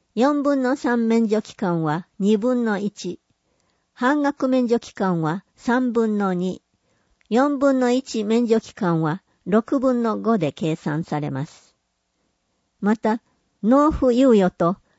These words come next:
学生納付特例によって保険料の納付を猶予された期間は、受給資格期間に算入されますが、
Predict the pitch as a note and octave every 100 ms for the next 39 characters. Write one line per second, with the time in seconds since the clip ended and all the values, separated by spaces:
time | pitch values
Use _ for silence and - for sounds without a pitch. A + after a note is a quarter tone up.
0 | _ F3+ A#3 - - C#4+ C#4 B3+ B3+ C4
1 | - - A#3 - G3 F3+ E3+ E3+ E3+ G3+
2 | _ E3+ D#3+ - _ A#3 - D#4 C#4+ A3
3 | F#3 E3 F#3+ A#3 A#3+ - G#3 G3+ - A#3
4 | D4 A3+ F3 - C#4 D4 B3+ - - G3
5 | E3+ D#3 D#3 - _ _ - G3 G#3+ B3+
6 | - D4 - - C4+ C4 B3+ - - A3+
7 | F3+ D#3+ E3 - G#3+ A3+ G#3+ G#3+ - G3
8 | F#3+ F3 - F3 D#3